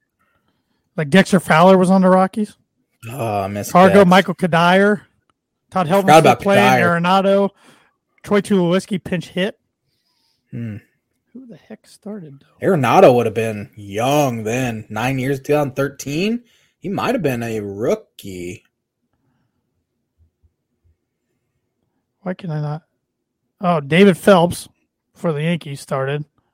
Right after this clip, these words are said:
Speaker 2: A former Cub legend.
Speaker 1: Um, that was one game. I don't remember. Uh, probably the next.
Speaker 2: I've, I've gone back before and looked at the box score of each game I can remember going to,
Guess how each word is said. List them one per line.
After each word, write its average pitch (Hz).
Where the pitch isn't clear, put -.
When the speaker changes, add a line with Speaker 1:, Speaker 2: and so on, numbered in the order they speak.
Speaker 2:
A 113
former 104
Cub 104
legend. 107
Speaker 1:
Um, 135
that 156
was 143
one 147
game. 131
I 135
don't 143
remember. 139
Uh, 143
probably 214
the 147
next. -
Speaker 2:
I've, 233
I've 180
gone 220
back 135
before 135
and 127
looked 123
at 120
the 127
box 107
score 113
of 104
each -
game 113
I 107
can 120
remember 104
going 104
to, 160